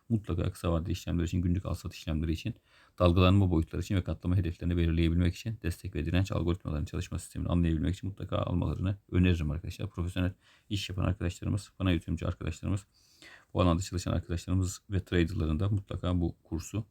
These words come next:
özellikle Viyop üç, e, kursunu bir ve iki aldıktan sonra üçü de almaların yararlı olacağını düşünüyorum. Bunun dışında haftada, e, her gün işte her akşam yapmış olduğumuz, e, Zoom üzerinden yapmış olduğumuz analizlere de,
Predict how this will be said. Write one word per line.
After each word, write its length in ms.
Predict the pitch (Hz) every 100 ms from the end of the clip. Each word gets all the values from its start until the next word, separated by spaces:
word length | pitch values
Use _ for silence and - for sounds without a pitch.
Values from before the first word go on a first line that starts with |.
| -
özellikle 360 | 107 95 - 87
Viyop 220 | 87 - -
üç, 300 | 98 - _ _ -
e, 340 | 87 85 90
kursunu 480 | - 85 - 92 107 _ _ -
bir 140 | 101 87
ve 60 |
iki 220 | 92 -
aldıktan 320 | 92 - - 95
sonra 180 | -
üçü 200 | - 98
de 120 | 92 82 -
almaların 400 | 90 80 80 98
yararlı 320 | 92 82 85
olacağını 320 | 85 87 90
düşünüyorum. 360 | 90 85 87 117 _ - - - _ 135
Bunun 140 | 117
dışında 240 | 95 107
haftada, 460 | 101 98 104 104 - _ _ _
e, 60 | 110 87 90 87
her 160 | 104 101
gün 200 | 87 -
işte 300 | - - 85 -
her 100 | 95
akşam 320 | 85 - 82
yapmış 240 | 85 - 85
olduğumuz, 440 | 87 92 110 - _ _ _ _ _ -
e, 140 | - 101
Zoom 180 | 104
üzerinden 280 | 92 85 82
yapmış 280 | 85 - -
olduğumuz 240 | 90 98 - -
analizlere 560 | 92 85 87 87 82
de, 140 | 98